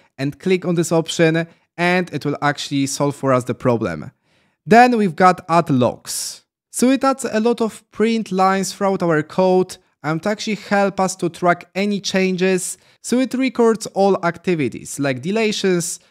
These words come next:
um, what was added, actually what was changed, and so on. So with this, you can review better, um, actually your entire code. And the last one option is to add comments. So it is very helpful.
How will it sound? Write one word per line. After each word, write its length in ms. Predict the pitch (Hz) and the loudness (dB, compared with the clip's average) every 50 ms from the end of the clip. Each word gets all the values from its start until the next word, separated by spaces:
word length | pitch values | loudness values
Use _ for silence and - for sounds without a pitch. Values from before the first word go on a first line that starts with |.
| _ _ - | _ _ -4
um, 160 | 156 156 160 | -2 0 2
what 180 | 185 202 208 202 | 2 2 0 0
was 200 | 170 151 - - - | -2 -6 -6 -4 0
added, 380 | 180 190 190 185 185 180 180 - | 2 2 4 4 2 2 0 0
actually 400 | - 175 170 170 - - 175 160 | 0 -2 -2 -2 -2 -2 -2 0
what 160 | 147 151 147 135 | 0 0 -2 -4
was 160 | 127 - - | -6 -8 -10
changed, 520 | - - 190 185 190 185 185 170 - - - | -8 -4 -2 -2 0 0 -2 -4 -6 -10 -10
and 160 | - 147 143 135 | -8 -8 -6 -4
so 300 | - - 156 147 135 123 | 0 0 2 2 2 0
on. 220 | 107 110 90 - - _ _ _ _ - | -2 -2 -6 -10 -12 _ _ _ _ -8
So 360 | - - 196 196 196 190 190 - | -2 0 2 2 2 0 -2 -2
with 320 | 185 214 240 247 202 175 | 2 4 4 4 2 2
this, 380 | 202 214 220 214 208 - - - - | 2 2 2 2 0 -2 -6 -10 -6
you 140 | 156 160 151 | -2 -2 -2
can 400 | 156 - 170 165 160 165 160 - - | 0 2 2 2 2 0 -2 -4 -4
review 440 | 170 180 220 226 214 185 214 214 185 | -2 -2 0 0 -2 -2 -2 -2 -2
better, 600 | 151 156 175 185 180 175 175 175 170 180 180 175 - _ _ _ | 0 0 2 2 2 2 4 4 4 4 2 0 -4 _ _ _
um, 180 | - 143 143 147 - | -4 -4 -4 -2 -2
actually 300 | 175 180 175 - - - | -2 -2 -2 -4 -4 -2
your 120 | 160 147 139 | 0 0 0
entire 360 | 139 131 147 135 127 131 123 | -2 -2 -2 0 0 0 -2
code. 500 | - - 131 120 104 87 78 - - - - - - _ _ _ _ _ _ | -2 0 0 0 0 -2 -8 -12 -14 -16 -16 -16 -18 _ _ _ _ _ _
And 140 | - 196 208 | -2 0 2
the 40 | 233 | 4
last 200 | 247 254 254 - | 4 4 2 2
one 120 | 254 233 233 | 2 0 0
option 360 | - 208 196 185 - 220 208 | 0 -2 -2 -2 -2 -2 -2
is 220 | - - 143 - | -2 -4 -6 -4
to 80 | - 131 | -2 -2
add 160 | 127 127 - | -4 -4 -6
comments. 640 | - - 220 220 220 220 214 220 214 - - - - _ _ _ _ _ | -6 -2 0 0 2 2 0 0 -2 -4 -8 -10 -10 _ _ _ _ _
So 260 | - - - 196 190 - | -4 2 4 4 4 4
it 100 | 190 185 | 2 0
is 140 | 202 180 175 | 0 0 0
very 200 | 220 214 208 202 | 0 2 0 2
helpful. 720 | - 208 196 202 190 - - 202 196 196 202 202 202 - | 2 2 2 2 0 0 2 2 4 4 4 2 0 -4